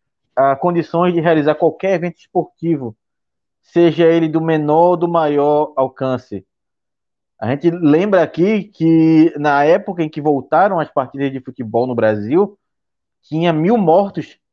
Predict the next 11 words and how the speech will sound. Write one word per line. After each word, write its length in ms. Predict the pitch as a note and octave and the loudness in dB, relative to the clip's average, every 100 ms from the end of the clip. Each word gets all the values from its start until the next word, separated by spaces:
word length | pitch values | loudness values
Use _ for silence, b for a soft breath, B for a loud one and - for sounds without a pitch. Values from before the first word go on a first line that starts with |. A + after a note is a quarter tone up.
| _ _ _ _ _ _ - | _ _ _ _ _ _ -2
por 160 | D#3 | -2
dia. 500 | B2+ A#2+ E3+ A#2 F#2 _ _ _ _ _ _ _ _ _ _ | -2 0 2 0 -2 _ _ _ _ _ _ _ _ _ _
Quando 240 | - D#3+ E3+ | -4 -2 0
voltou 520 | F#3 F3 F#3 A#3 A#3+ G#3 F#3+ E3 D#3+ | -2 0 0 2 0 -4 -6 -4 -4
o 60 | |
Campeonato 420 | D3+ D#3+ D#3+ D3+ D3 | -6 -4 -2 -4 0
Brasileiro, 480 | C#3+ C3 A#2+ D#3 | -2 0 -2 -2
nós 220 | F#3 F3+ D3+ | -2 -4 -4
tínhamos 240 | F3+ F3+ | -10 -10
quinhentos 440 | - G3 F3+ A3 E3+ | -8 -6 -4 -6 -8
mortos 340 | D#3+ F3+ F#3 | -2 -2 -2